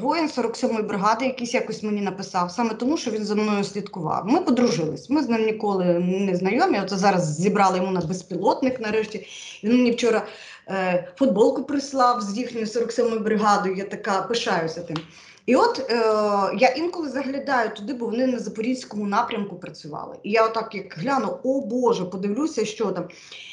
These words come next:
І я йому до нюансів, те, що я йому розповідаю, я нічого в тому не розумію. А він каже: «Юля, так точно».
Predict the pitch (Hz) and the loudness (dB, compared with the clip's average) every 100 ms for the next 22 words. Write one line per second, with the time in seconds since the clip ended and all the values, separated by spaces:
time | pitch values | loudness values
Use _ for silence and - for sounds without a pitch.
0 | - - 202 311 349 269 294 302 269 208 | -10 0 4 6 6 6 6 6 4 2
1 | 196 175 247 247 247 254 240 233 233 - | -4 -6 -4 -4 0 2 2 0 -4 -8
2 | 208 247 285 185 196 220 233 302 254 247 | -4 0 2 2 2 2 0 2 2 2
3 | 226 196 185 180 160 170 185 180 165 170 | 0 0 2 2 0 2 4 4 2 -2
4 | 160 185 156 165 185 202 233 214 190 180 | 0 2 2 2 2 2 2 2 0 0
5 | 254 214 226 220 - 269 311 311 - 196 | 2 2 0 -2 -4 0 0 0 -4 -4
6 | 160 | -4